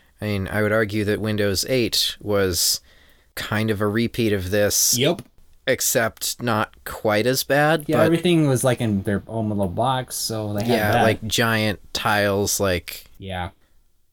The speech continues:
Speaker 1: Yeah, like,
Speaker 2: Mm.
Speaker 1: "Oh, start menu. No."
Speaker 2: Poof.
Speaker 1: <laughs> Nobody needs that. We
Speaker 2: Hey,
Speaker 1: don't
Speaker 2: just like Microsoft Bob, you don't need it.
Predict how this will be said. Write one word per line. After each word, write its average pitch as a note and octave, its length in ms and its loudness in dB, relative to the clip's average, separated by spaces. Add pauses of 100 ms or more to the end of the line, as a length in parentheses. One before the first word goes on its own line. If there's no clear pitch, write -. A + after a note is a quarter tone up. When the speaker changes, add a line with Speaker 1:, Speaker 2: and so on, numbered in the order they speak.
(300)
Speaker 1:
Yeah, G2+ 380 0 (100)
like, G2+ 220 0
Speaker 2:
Mm. A#2+ 100 -2
Speaker 1:
"Oh, B2 260 4
start C#3+ 380 0
menu. G#2+ 520 -4
No." C#3+ 340 2
Speaker 2:
Poof. F#3+ 400 0 (320)
Speaker 1:
<laughs> B3 120 -20
Nobody A3+ 440 2
needs C#3+ 320 2
that. D#3 420 4
We E3+ 140 2
Speaker 2:
Hey, B3 220 4
Speaker 1:
don't G3+ 80 4
Speaker 2:
just A3 120 2
like A3+ 140 4
Microsoft G#3+ 420 4
Bob, F3 280 2
you C4+ 40 2
don't A#3+ 260 2
need F3 320 2
it. - 420 0